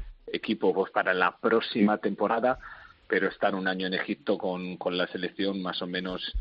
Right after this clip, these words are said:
eh, trabajando allí, pero, pero las cosas vienen cuando vienen. Es verdad que no era el, el mejor momento para un entrenador,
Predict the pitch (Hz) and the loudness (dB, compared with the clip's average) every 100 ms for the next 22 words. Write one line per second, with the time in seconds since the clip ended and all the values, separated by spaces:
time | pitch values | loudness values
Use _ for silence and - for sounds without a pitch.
0 | - - - - - 85 78 87 98 95 | -6 -14 -20 -6 0 0 2 0 0 0
1 | 90 98 90 87 90 - 85 76 - - | 0 0 0 0 0 -2 -4 -4 -6 -6
2 | 87 92 - 104 107 95 110 104 107 98 | 0 0 0 0 0 0 0 0 0 0
3 | 95 113 127 139 - _ _ - - 90 | 2 2 2 -2 -10 _ _ -10 -4 0
4 | 90 98 87 90 85 87 60 85 80 95 | 0 -2 -2 0 0 -2 -2 0 0 -2
5 | 95 95 - 101 101 104 107 98 95 82 | -2 -2 0 0 0 -2 -2 0 2 0
6 | 85 - 95 - 95 95 110 | -2 -6 -8 -6 -4 0 2